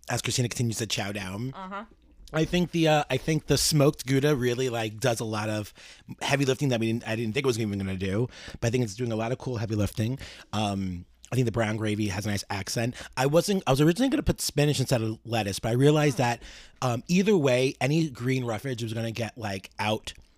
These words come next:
Speaker 2: Yeah.
Speaker 1: flavored.
Speaker 2: Oh, for
Speaker 1: So
Speaker 2: sure.
Speaker 1: at that point, it was a matter of just putting in something with more crunch. I think the lettuce had, the iceberg lettuce has
Speaker 2: Mm-hmm.
Speaker 1: more of a crunch than the, than the spinach
Speaker 2: Mm-hmm,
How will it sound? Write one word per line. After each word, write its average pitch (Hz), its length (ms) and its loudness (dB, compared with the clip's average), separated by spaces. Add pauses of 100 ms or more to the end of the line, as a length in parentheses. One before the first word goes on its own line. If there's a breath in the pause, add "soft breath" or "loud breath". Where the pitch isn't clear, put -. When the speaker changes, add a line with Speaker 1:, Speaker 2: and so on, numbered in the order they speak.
Speaker 2:
Yeah. 180 100 -14
Speaker 1:
flavored. 143 560 4 (100)
Speaker 2:
Oh, 185 100 -10
for 165 140 -18
Speaker 1:
So - 100 -2
Speaker 2:
sure. 170 100 10
Speaker 1:
at - 100 6
that 160 220 8
point, 151 340 8
it 131 60 4
was 123 160 6
a 123 40 2
matter 127 300 4
of 113 160 -4
just 117 220 -6
putting 120 240 -4
in 110 120 -6
something 117 300 -4
with 104 140 -8
more 107 180 -2
crunch. 110 340 -8
I 107 60 -6
think 104 200 -10
the 101 60 -12
lettuce 107 280 -4
had, 104 220 -4
the 104 100 -6
iceberg 101 320 -6
lettuce 95 220 -6
has 92 100 -8
Speaker 2:
Mm-hmm. 98 80 -8
Speaker 1:
more 92 80 -6
of 90 60 -10
a 90 40 -12
crunch 92 460 -8
than 90 180 -8
the, 85 300 -8 (340)
than 87 120 -10
the 82 60 -8
spinach 113 280 -4
Speaker 2:
Mm-hmm, - 40 -8